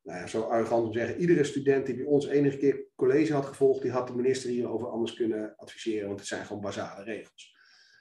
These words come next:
Ja, dus als een opdrachtgever, eh, zegt, ja, weet je, ik heb weerstand, ja, dan, dan zijn het vaak ook eenvoudige dingen, namelijk,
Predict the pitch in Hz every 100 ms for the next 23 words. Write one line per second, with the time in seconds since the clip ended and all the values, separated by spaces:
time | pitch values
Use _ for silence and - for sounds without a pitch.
0 | _ - - 104 139 - 156 - - 147
1 | 233 254 175 127 - 120 113 120 123 -
2 | - 123 117 113 117 - 123 160 117 117
3 | 131 - 160 - 131 117 196 180 - 113
4 | 175 - 110 127 147 - 135 131 151 143
5 | 135 - 175 120 - - _ _ _ _
6 | - 147 143 139 135 170 190 143 135 180
7 | 147 123 123 120 120 147 -